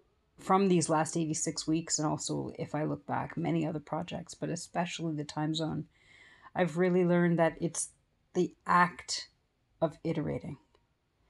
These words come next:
It's the process, refining the process. And it was Chris Abani who said that to me the first time, that art is the refinement of process. But even more so, the art of facilitation is to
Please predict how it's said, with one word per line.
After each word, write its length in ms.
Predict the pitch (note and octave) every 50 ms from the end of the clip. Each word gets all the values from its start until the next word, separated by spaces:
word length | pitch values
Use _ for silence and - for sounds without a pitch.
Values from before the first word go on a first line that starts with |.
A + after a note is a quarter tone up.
| _ _ _ _ _ -
It's 260 | F3 F3 F3 - -
the 140 | - - -
process, 1040 | - - - - D3 D3 - - - - - - - - - - - - - - - -
refining 1000 | D#3 D#3+ D3+ - - - - - E3+ E3 E3+ F3 F3 F3 F3 F3 F3 E3+ F3 F3
the 80 | E3+ D#3
process. 720 | D3 - - C#3+ C3 C#3+ - - - - - B2+ - -
And 100 | - D#4+
it 40 | D#4
was 100 | E3 -
Chris 260 | - - G3+ F#3+ -
Abani 380 | F#3 D3+ E3 D#3 D#3+ D#3+ D3+
who 140 | C#3 D#3+ E3
said 160 | - E3 D3+
that 160 | D3+ C#3 B2 -
to 100 | - D#3
me 80 | D#3
the 100 | D3+ D3
first 280 | C#3+ - D3+ D#3 - -
time, 220 | - D#3 D3 C#3+ C#3+
that 120 | - - _ -
art 360 | - F#3 A3+ B3 F3 - - - _ -
is 140 | D#3+ C#3 -
the 60 | -
refinement 580 | - D#3 - - - F3+ F3+ E3+ D#3 D3 - -
of 120 | - -
process. 720 | - - - C#3+ - - - C3 - - - - - - - _ - - - - - - - - - - - _ _ _ _ _ _ _ _ -
But 180 | - F3+ E3+ D#3+
even 420 | F#3 G3+ F#3+ E3 D#3+ D3+ D#3 D#3
more 320 | D#3 D#3+ D#3+ E3+ F#3 F3+ E3+
so, 340 | - - - E3 D#3 D#3 D3+
the 140 | C#3+ C#3+
art 200 | - C#3+ D#3 D#3
of 80 | D#3 -
facilitation 1080 | - - D3+ - - D3+ D3+ D3 C#3+ - D#3+ D3 - - - - - - - - F3 -
is 440 | - D3 D#3 D#3 C#3+ - - - - -
to 520 | - - - E3+ D#3 D3+ D3 D3 D3 D#3